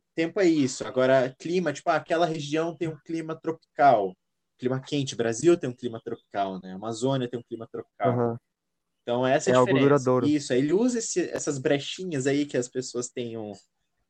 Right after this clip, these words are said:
Speaker 1: é, às vezes se perdem nos conceitos, e ela, ele acaba se aproveitando disso pra usar como artifício político e tudo mais.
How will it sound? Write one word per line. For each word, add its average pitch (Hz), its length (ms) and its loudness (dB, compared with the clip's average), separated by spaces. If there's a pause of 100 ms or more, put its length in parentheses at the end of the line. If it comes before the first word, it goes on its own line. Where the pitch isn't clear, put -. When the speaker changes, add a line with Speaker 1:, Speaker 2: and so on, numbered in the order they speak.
(240)
Speaker 1:
é, 127 220 4
às 127 140 4
vezes 139 180 0
se - 140 -12
perdem 135 460 4
nos 107 160 -18
conceitos, 147 880 -6 (580)
e 127 120 0
ela, 156 680 4 (360)
ele 139 100 -6
acaba 156 300 2
se 175 100 0
aproveitando 180 500 0
disso 196 320 -4
pra 214 320 -2 (180)
usar 151 220 0
como 147 160 -8
artifício 147 420 -6
político 175 480 0
e - 20 -10
tudo 175 200 -6
mais. 147 440 -2